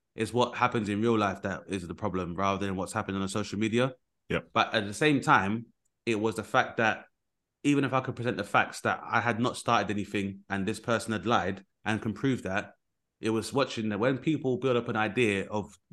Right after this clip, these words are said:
Speaker 1: who they think you are, it doesn't matter if you present them with facts. And then it comes to the point where if you're trying to argue with somebody who don't care about facts, no point.
Speaker 2: Yeah.
Speaker 1: No point. And so that's when you start to realize that there's only so,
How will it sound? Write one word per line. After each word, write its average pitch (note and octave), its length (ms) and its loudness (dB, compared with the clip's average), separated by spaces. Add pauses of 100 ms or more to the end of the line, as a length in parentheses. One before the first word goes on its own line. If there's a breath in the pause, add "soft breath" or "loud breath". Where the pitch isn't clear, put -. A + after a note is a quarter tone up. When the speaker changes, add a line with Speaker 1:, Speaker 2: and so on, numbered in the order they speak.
(120)
Speaker 1:
who B2 140 2
they A#2 100 6
think A#2+ 300 -2
you A2+ 140 2
are, G#2 280 2 (720)
it C3+ 60 4
doesn't C3 180 6
matter C#3+ 200 6
if - 60 -8
you B2 60 2
present G#2+ 240 -2
them G#2 80 0
with G2+ 100 0
facts. - 400 -4 (1000)
And A2+ 160 2
then A2 140 2
it G#2+ 100 -2
comes C#3 180 2
to C3+ 60 0
the B2+ 80 2
point B2+ 180 0
where A2 100 2
if G2 100 -6
you're C#3+ 100 2
trying D3 220 4
to - 60 -4
argue C3 220 4
with G#2+ 120 -2
somebody G#2+ 280 0
who G#2+ 80 2
don't G#2+ 180 2
care A#2+ 120 2
about G#2+ 240 2
facts, - 360 0 (840)
no A#2+ 120 2
point. B2+ 240 0 (600)
Speaker 2:
Yeah. - 140 -10 (540)
Speaker 1:
No A#2+ 140 0
point. A#2+ 280 2
And G#2 120 -4
so A2+ 80 -2
that's A#2+ 200 2
when A#2+ 120 0
you A#2 80 2
start G#2+ 200 0
to G#2 80 -8
realize A2 340 2
that - 180 -4
there's G#2 180 -6
only A#2+ 320 0
so, A2 360 -2